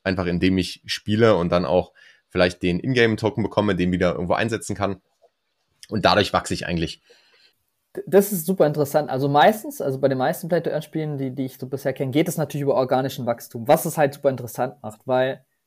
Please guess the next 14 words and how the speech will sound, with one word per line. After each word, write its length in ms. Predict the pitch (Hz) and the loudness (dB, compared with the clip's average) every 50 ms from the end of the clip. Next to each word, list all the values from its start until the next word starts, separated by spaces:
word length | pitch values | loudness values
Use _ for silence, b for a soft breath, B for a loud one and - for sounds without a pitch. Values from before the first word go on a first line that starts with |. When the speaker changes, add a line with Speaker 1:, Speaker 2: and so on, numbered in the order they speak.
| _ - | _ -6
Speaker 2:
wenn 60 | - 135 | -4 -2
man 160 | 151 156 147 | 0 0 4
quasi 240 | 139 151 151 143 151 | 6 6 6 4 4
immer 160 | 160 160 143 | 0 0 4
Geld 220 | - - 151 - | 4 4 4 4
nachschießen 360 | 139 147 - - 185 - 170 | 0 -6 -2 -4 -4 -2 -2
müsste, 320 | 160 160 160 - 151 - - | -4 -4 -6 -6 -8 -6 2
wäre 200 | 135 143 147 151 | 4 6 6 6
es 100 | 147 - | 4 4
ja 100 | 151 131 | 0 0
irgendwie 300 | 151 165 156 151 147 151 | 2 0 -2 0 -2 -4
ein 100 | 139 131 | -4 0
bisschen, 720 | 151 147 143 143 - 147 139 135 139 135 135 - - - _ _ _ | 0 -2 -2 -2 -2 -2 -2 -2 -2 -6 -8 -10 -14 -20 _ _ _
ja, 340 | - 127 127 131 135 127 | -2 4 6 6 6 6